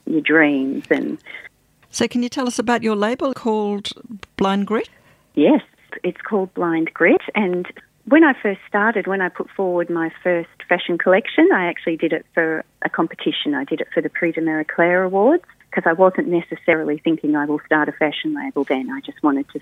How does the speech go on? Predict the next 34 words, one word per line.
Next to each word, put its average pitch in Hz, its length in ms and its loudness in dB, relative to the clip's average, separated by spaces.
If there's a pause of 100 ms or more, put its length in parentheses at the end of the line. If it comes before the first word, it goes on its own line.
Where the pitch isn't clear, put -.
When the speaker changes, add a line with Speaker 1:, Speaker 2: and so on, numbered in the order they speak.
(120)
Speaker 1:
see, 143 400 0
I 160 60 -6
just 151 240 -4
really 156 400 4
wanted 139 280 0
to - 100 -12
create 147 460 -2 (380)
fashion. - 480 -4 (640)
Marie 156 380 2
Claire, 170 440 2 (240)
who 151 140 -4
are 139 260 -4
a 156 180 -8 (200)
wonderful 165 540 -2 (120)
Australian 170 360 -4
magazine. 175 460 -2 (540)
Nothing 214 300 2
came 214 320 2
of 262 140 4
that 349 280 0
because 196 380 -2
the 175 60 -4
collection 170 500 -2
was 160 180 -2
certainly 170 280 2
not 165 200 -2
retail 156 540 0
ready. 135 400 -2
It - 160 -4
was 143 180 0 (420)
samples 156 500 0 (180)
for 139 360 4
a 156 60 -2
competition. - 720 -4